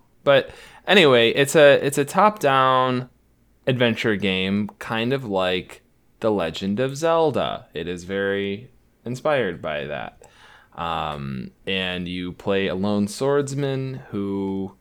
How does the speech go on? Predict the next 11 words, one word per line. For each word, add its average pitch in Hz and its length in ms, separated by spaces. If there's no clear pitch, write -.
has 95 300
some 98 280
kind 92 260
of 90 200
terminal 95 680
disease 110 960
and 95 560
is 92 680
traveling 120 540
the 107 60
world 98 600